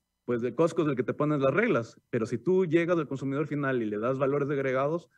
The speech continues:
pues el consumidor es el que pide y el que está dispuesto a pagar un poco más.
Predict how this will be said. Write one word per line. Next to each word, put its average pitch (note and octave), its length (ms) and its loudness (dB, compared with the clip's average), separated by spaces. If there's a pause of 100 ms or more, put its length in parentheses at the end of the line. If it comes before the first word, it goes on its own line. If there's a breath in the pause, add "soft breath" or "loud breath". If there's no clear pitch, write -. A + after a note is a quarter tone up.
(280)
pues A#2+ 240 0
el A#2 160 0
consumidor A#2+ 640 0
es C#3+ 60 -2
el B2 100 0
que A2+ 120 -6
pide E3 480 -2
y B2 120 -4
el B2 120 0
que - 80 -8
está C#3 140 -4
dispuesto D3+ 360 -2
a - 20 -14
pagar C#3 240 2
un C#3+ 100 -2
poco C#3 260 -2
más. D#3 280 0